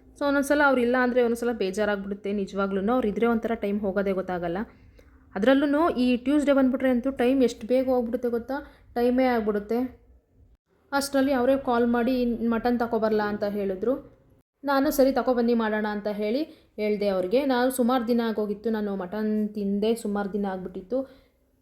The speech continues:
ಅದಕ್ಕೆ ಇವತ್ತು ಮಾಡೋಣ ಅಂತ ಹೇಳಿ ಅವ್ರು ಮಟನ್ ತಗೊಬರೋಷ್ಟರಲ್ಲಿ ನಾನು ಮಸಾಲೆ ಆಡಿಸ್ಕೊಬಿಡೋಣ ಅಂತ ಹೇಳಿ ಬೇಗ ಬೇಗ ಆಗ್ಬಿಡುತ್ತಲ್ಲ ಅಂತ ಹೇಳಿ ಬೇಗ ಬೇಗ ಮಸಾಲೆಗೆ ರೆಡಿ ಮಾಡ್ಕೊತಾ ಇದ್ದೀನಿ. ನಾನು ಎಲ್ಲ ಇಂಗ್ರೀಡಿಯೆಂಟ್ಸ್‌ನೂ,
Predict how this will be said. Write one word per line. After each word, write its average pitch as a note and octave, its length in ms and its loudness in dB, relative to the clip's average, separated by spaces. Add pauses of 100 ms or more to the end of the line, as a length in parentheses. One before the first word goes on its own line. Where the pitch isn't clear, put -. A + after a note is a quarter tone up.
(1300)
ಅದಕ್ಕೆ C4+ 300 0
ಇವತ್ತು B3+ 220 4
ಮಾಡೋಣ A#3 280 4
ಅಂತ A3+ 160 0
ಹೇಳಿ A#3 340 0 (720)
ಅವ್ರು B3 140 -4
ಮಟನ್ C4 300 0
ತಗೊಬರೋಷ್ಟರಲ್ಲಿ A#3 680 2
ನಾನು A#3+ 180 2
ಮಸಾಲೆ A3 340 -2
ಆಡಿಸ್ಕೊಬಿಡೋಣ G3+ 500 -2
ಅಂತ G3 200 -4
ಹೇಳಿ G#3 280 -4 (240)
ಬೇಗ A3+ 180 4
ಬೇಗ A3+ 160 2
ಆಗ್ಬಿಡುತ್ತಲ್ಲ F#3+ 600 -4
ಅಂತ F3 200 -6
ಹೇಳಿ G3 200 -2
ಬೇಗ F#3+ 240 -4
ಬೇಗ F#3 220 -2 (400)
ಮಸಾಲೆಗೆ G#3 440 0
ರೆಡಿ F#3+ 160 2
ಮಾಡ್ಕೊತಾ F3+ 420 -2
ಇದ್ದೀನಿ. F3 380 -4 (500)
ನಾನು B3 200 0
ಎಲ್ಲ B3 220 4
ಇಂಗ್ರೀಡಿಯೆಂಟ್ಸ್‌ನೂ, A#3 920 0